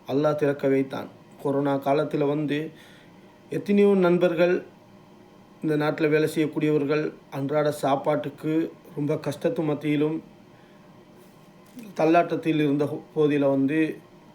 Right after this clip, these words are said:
நானும் என்னுடைய ஆறு உயிர் நண்பன் அர்ஷாத்னு சொல்லக்கூடிய ஒரு ஸ்-, நல்ல நண்பன், நாங்க இரண்டு பேருமே வந்து ஒரு முடிவெடுத்தோம். நாங்க இப்படியே சுத்தி கொண்டு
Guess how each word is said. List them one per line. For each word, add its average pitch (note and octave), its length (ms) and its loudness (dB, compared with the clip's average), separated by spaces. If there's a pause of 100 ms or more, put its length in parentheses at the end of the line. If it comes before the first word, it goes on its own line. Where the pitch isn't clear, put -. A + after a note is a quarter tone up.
நானும் D3 540 -2
என்னுடைய C#3 720 0
ஆறு C3+ 240 -2
உயிர் C#3 240 2
நண்பன் C3+ 460 -4 (1400)
அர்ஷாத்னு D3 520 0
சொல்லக்கூடிய C3+ 720 0 (180)
ஒரு C#3 100 -6
ஸ்-, - 180 -14 (120)
நல்ல C3 200 -2
நண்பன், C3 480 -2 (360)
நாங்க C#3+ 200 -2
இரண்டு G3+ 320 2
பேருமே G3 300 4
வந்து F#3 440 4
ஒரு E3 340 2 (800)
முடிவெடுத்தோம். E3 720 2 (1040)
நாங்க D3 200 0
இப்படியே E3+ 380 2
சுத்தி E3+ 300 -2
கொண்டு E3 600 2